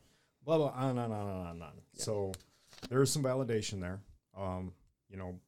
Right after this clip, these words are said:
Speaker 1: but it comes down to that control. Stage five, you change your values to focus on work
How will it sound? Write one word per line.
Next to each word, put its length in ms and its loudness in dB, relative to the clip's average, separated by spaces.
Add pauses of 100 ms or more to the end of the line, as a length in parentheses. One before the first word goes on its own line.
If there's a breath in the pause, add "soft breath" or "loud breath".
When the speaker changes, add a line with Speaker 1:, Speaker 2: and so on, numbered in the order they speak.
(140)
Speaker 1:
but 200 -4 (140)
it 120 -20
comes 220 -4
down 180 -2
to 60 -4
that 140 -8
control. 380 -12 (420 soft breath)
Stage 340 2
five, 360 2
you 100 -4
change 420 0
your 160 2
values 520 -2
to 100 -6
focus 720 -4 (800)
on 300 -8
work 260 -12